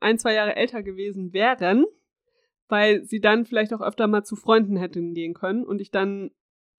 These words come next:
doch auch noch mal ein bisschen mehr Zeitfenster hätte gewinnen können. Ich glaube, das wäre noch gut gewesen. Und natürlich hätten wir früher anfangen sollen. <laughs> Dann, ähm,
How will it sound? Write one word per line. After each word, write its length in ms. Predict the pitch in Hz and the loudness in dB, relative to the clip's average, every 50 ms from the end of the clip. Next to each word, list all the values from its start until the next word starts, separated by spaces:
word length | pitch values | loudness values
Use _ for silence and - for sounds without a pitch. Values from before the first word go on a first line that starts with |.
| _ _ - | _ _ -2
doch 140 | 208 208 208 | 0 0 2
auch 240 | 151 190 185 - | 0 -2 -2 -4
noch 240 | 185 190 196 196 185 | -8 -6 -6 -4 -2
mal 120 | 196 185 185 | -2 -2 -2
ein 120 | 190 185 | -4 -6
bisschen 200 | 185 - - 196 | -8 -8 -6 -4
mehr 180 | 180 175 170 - | -4 -4 -6 -6
Zeitfenster 580 | - 214 190 185 - - 180 170 - - 170 | -4 -2 -2 -2 -4 -6 -10 -8 -8 -8 -10
hätte 220 | 165 170 - 175 170 | -10 -10 -12 -12 -12
gewinnen 340 | 175 165 170 170 170 170 | -10 -8 -8 -8 -8 -10
können. 320 | 170 - 202 185 220 262 285 | -12 -8 -4 -2 -2 -2 -2
Ich 120 | 240 - | -4 -6
glaube, 180 | - 185 185 - | -6 -6 -6 -6
das 180 | 190 190 - | -6 -8 -6
wäre 100 | - 214 | -4 -2
noch 160 | 226 220 214 - | -2 -2 -4 -6
gut 180 | 226 214 - | -10 -10 -8
gewesen. 540 | - 220 220 233 240 240 233 247 269 277 - _ _ _ _ _ _ _ _ _ _ _ | -8 -6 -4 -4 -2 -2 0 2 0 0 -2 _ _ _ _ _ _ _ _ _ _ _
Und 400 | - 240 262 277 302 302 - - _ _ _ _ - | 4 4 6 6 4 2 -2 -12 _ _ _ _ 0
natürlich 420 | 226 214 214 - 254 247 247 226 | 0 2 2 4 2 2 2 2
hätten 240 | 233 220 220 - 214 | 0 0 0 0 0
wir 100 | 208 196 | -2 -2
früher 260 | - - 220 202 190 | 0 0 0 0 2
anfangen 460 | - 202 233 233 - 247 233 240 240 233 | 2 0 -2 0 -2 -2 -4 -4 -6 -4
sollen. 340 | 233 233 247 262 277 294 - | -4 -2 -2 -4 -4 -8 -10
<laughs> 1120 | - - - - - _ _ _ _ _ _ _ _ _ _ _ _ _ - 240 - _ - | -12 -18 -18 -18 -20 _ _ _ _ _ _ _ _ _ _ _ _ _ -20 -20 -14 _ 0
Dann, 300 | 226 220 214 214 208 - | 4 4 4 4 4 2
ähm, 360 | - 208 208 208 208 208 202 | 0 0 0 0 0 -2 -6